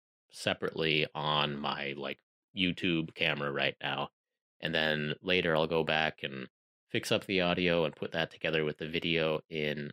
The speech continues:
I use Vegas Pro. And then I will send Casey the,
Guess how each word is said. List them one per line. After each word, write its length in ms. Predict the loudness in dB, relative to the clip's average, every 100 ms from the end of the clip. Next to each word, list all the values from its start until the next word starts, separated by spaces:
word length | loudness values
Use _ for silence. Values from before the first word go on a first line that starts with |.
| -2
I 60 |
use 240 | 0 0 2
Vegas 320 | 0 0 -4
Pro. 420 | -2 0 2 0 -6 _ _ _ _ _ -16
And 160 | -6 0
then 140 | 2
I 80 | 4
will 160 | 2 0
send 380 | 0 -2 -2
Casey 680 | 0 0 2 0 2 4 2
the, 460 | 0 2 2 2 0